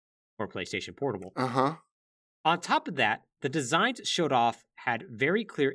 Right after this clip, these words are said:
Speaker 1: Xbox branding on it. These, the plan was to have this device come out either late two thousand five or early two thousand six.
Speaker 2: Uh, uh
Speaker 1: Now, there are quite, yeah,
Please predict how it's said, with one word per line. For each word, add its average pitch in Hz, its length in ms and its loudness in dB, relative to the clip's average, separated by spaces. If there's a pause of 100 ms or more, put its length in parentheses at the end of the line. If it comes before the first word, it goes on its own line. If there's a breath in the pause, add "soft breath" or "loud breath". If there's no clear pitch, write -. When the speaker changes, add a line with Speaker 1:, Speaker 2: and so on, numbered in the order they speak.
Speaker 1:
Xbox 104 580 -6
branding 139 520 -2
on 90 180 -6
it. 95 120 -16 (600)
These, 233 320 0
the 160 80 0
plan 330 240 2
was 226 80 -2
to 220 60 2
have 185 200 2
this 143 140 -4
device 120 460 0
come 151 180 -4
out 127 200 0
either 123 260 -2
late 107 280 -6
two 226 160 -6
thousand 208 340 0
five 202 500 2 (200)
or 165 200 2
early 120 280 -2
two 117 160 -10
thousand 95 500 -2
six. - 500 -4 (640)
Speaker 2:
Uh, - 100 -2
uh - 100 -2
Speaker 1:
Now, 277 180 4
there 285 120 2
are 320 60 0
quite, 392 220 2 (540)
yeah, 196 420 2